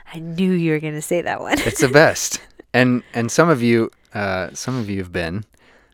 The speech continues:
Speaker 2: We
Speaker 1: I,
Speaker 2: don't
Speaker 1: I don't think Damon <laughs> listens to my podcast.
Speaker 2: No, I know.
Speaker 1: but
Speaker 2: I'll make sure he listens to this, though.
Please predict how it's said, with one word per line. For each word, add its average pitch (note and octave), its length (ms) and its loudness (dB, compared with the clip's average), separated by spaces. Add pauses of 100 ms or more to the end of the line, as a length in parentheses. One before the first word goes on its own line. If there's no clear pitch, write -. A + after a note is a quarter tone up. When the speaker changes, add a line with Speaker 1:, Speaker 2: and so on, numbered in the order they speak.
(240)
Speaker 2:
We G#2 340 -4
Speaker 1:
I, - 40 -2
Speaker 2:
don't B2+ 40 0
Speaker 1:
I - 80 4
don't C4 220 4
think C4 180 0
Damon F#3 360 4
<laughs> - 20 -4
listens A3+ 640 2
to A3 220 2
my A#3 280 2
podcast. - 360 2
Speaker 2:
No, D3+ 160 6
I A#2 200 6
know. G#2+ 260 2 (240)
Speaker 1:
but B2 100 4
Speaker 2:
I'll C#3+ 40 6
make D3+ 200 6
sure C3+ 160 4
he A2 80 4
listens G#2 340 -4
to F#2+ 80 -6
this, E2+ 240 2
though. F2 140 0